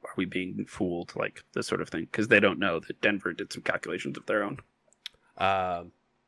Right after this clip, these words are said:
Speaker 2: roughly, um, roughly about the time that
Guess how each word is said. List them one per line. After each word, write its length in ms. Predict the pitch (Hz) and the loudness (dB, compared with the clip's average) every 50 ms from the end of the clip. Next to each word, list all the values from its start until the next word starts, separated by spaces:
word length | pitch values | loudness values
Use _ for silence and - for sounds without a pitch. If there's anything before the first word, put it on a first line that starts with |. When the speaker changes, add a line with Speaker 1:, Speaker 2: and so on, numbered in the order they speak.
| _ _ _ _ - - - - - - - - - - - - - - - _ - | _ _ _ _ -12 -8 -4 -4 -2 -2 -2 -4 -4 -4 -6 -6 -8 -14 -20 _ -18
Speaker 2:
roughly, 840 | 123 110 107 107 110 113 110 117 - - - 113 101 98 104 - _ _ _ _ _ _ _ _ _ _ | -16 -16 -14 -8 -4 -4 -2 -4 -4 -6 -6 -4 -4 -4 -6 -8 _ _ _ _ _ _ _ _ _ _
um, 520 | - 98 95 92 90 90 87 87 87 101 110 _ _ _ _ _ _ _ _ _ _ _ _ _ _ _ _ _ _ _ _ _ _ _ _ _ _ _ _ _ _ _ _ _ _ _ _ _ _ _ _ _ - | 0 2 2 4 2 2 0 -2 -6 -10 -14 _ _ _ _ _ _ _ _ _ _ _ _ _ _ _ _ _ _ _ _ _ _ _ _ _ _ _ _ _ _ _ _ _ _ _ _ _ _ _ _ _ -20
roughly 380 | 117 98 110 113 104 98 - 113 | -14 -6 -2 -2 -2 0 0 0
about 240 | 98 101 95 92 - | 2 2 2 2 0
the 80 | 101 | -4
time 360 | - - 104 98 95 92 90 | -4 0 0 2 2 0 -2
that 220 | 85 92 90 87 | -4 -6 -6 -6